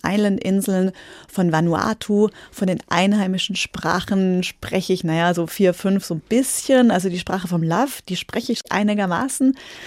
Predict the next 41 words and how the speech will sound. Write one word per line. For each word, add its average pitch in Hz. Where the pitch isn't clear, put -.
Aber 185
die 185
sind 190
natürlich 180
sehr 175
schwierig 196
und 180
sehr 180
komplex -
zu -
lernen, 165
weil 147
es -
da 151
kein 156
Wörterbuch 170
und 170
kein 160
gar 175
nichts -
gibt. -
Aber 226
wenn 202
man 185
sich 202
mit 190
den 185
Frauen 233
und 190
den 180
Kindern 240
hinsetzt 247
und 180
da -
einfach 233
immer 220
geduldig 233
auf 202
die 190
Sachen 208
deutet, 247